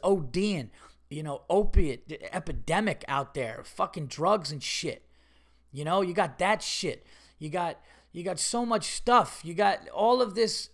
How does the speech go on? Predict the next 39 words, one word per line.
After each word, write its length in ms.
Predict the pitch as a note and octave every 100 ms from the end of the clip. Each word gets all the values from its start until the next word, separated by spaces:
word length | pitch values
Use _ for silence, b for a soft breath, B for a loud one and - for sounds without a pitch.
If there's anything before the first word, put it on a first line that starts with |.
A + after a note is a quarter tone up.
| -
all 200 | A#3+ B3
of 100 | G#3
this 120 | A3+
stuff 320 | - A#3 A3+
in 80 | G#3+
the 80 | F#3+
world 300 | F#3+ A3 F#3+
that 100 | E3+
happens, 380 | G3+ A3 G#3+ E3
and 120 | E3
unfortunately, 920 | G3 - G#3 B3 A3 G3 F3 F3+ F#3
social 420 | E3 - G#3+ G#3 F#3+
media 320 | A3 A3+ F#3
lets 200 | F3+ F#3
you 80 | E3
see 320 | - A#3+ A3
everything. 580 | D#3 C#3+ C3+ D#3 F3 - b b b b b
You 140 | E3
know, 160 | F3+ G3+
there's, 300 | F3+ F3 D3
there's 260 | - E3 C3+
wars, 640 | B2+ F3 G#3 A3 A3 -
there's 260 | F3+ D3+ -
terrorism, 720 | G3 G#3 G#3+ A3 F#3+ G#3+ F3
there's 160 | F3+
all 220 | G3+ C4
kinds 280 | C4+ C4 C4+
of 80 | A3+
shit 220 | - B3
in 80 | A#3+
the 80 | G#3+
world. 440 | G#3 A#3+ G#3+ F3+ b b b _ _ _ _ _ _ -
And 120 | E3
the 60 | F3+
one 260 | F3+ A3
thing 360 | G#3 A#3 A#3 G#3
that, 180 | G3 F3
like, 240 | F3 D#3+
honestly, 760 | F3 G3 A#3 - B3 C4 B3